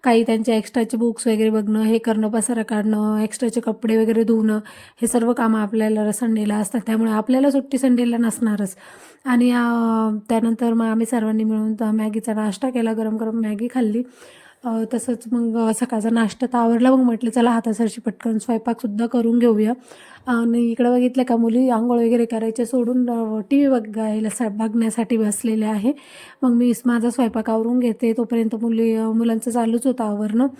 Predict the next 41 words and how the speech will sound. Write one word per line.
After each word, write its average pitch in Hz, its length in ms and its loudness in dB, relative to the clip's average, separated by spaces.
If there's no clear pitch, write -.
मग 240 100 2
म्हटलं 226 300 0
बाकीची 220 360 -2
घरातली 220 360 -2
कामं 220 360 -2
नंतर 220 720 0
पै-, 226 340 0
करता 240 260 -2
येतात, 233 220 -2
कारण 233 160 -2
की 233 100 0
आज 226 160 0
मुलं 233 220 0
घरात 226 240 -2
असलं 226 260 -2
त्यांना 233 240 0
कधीही 233 340 0
भूक 226 220 -4
लागते. 214 340 -2
नाश्ता 240 320 2
जरी 254 220 2
झालेला 226 360 0
असला 220 300 -2
तरी 240 160 0
पण 226 200 -2
मग 220 180 0
तो, 226 160 0
म्हणून 226 280 2
म्हटलं 226 280 -2
पहिले 233 260 0
स्वयंपाक 233 380 -2
वगैरे 226 260 0
प-, 226 180 -4
आवरून 226 340 2
घेऊया. 226 300 2
मग, 226 320 -4
अ, 220 140 -2
चपात्या 226 360 -2
वगैरे 226 360 0
करून 247 300 0
घेतल्या. 240 320 0